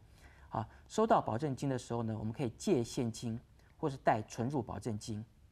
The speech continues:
啊，退还的时候呢，就将这个分录把它对冲啊，冲销掉就可以了。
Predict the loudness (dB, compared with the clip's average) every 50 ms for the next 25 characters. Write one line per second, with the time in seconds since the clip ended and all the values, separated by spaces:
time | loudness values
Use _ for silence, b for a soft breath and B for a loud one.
0 | -20 -20 -10 -8 -8 -8 -8 B B B B B -2 2 2 4 4 2 0 0
1 | -2 -2 -2 -2 -2 -4 -4 -4 -6 -4 -2 -2 -2 -2 -4 -4 -6 -6 -6 -6
2 | -6 -4 -4 -6 -6 -8 -10 -12 -12 -6 -4 -4 -4 -4 -6 -8 -10 -10 -8 -10
3 | -10 -10 -8 -10 -6 -4 -4 -4 -4 -6 -8 -8 -12 -14 -10 -10 -8 -8 -8 -8
4 | -8 -8 -10 -10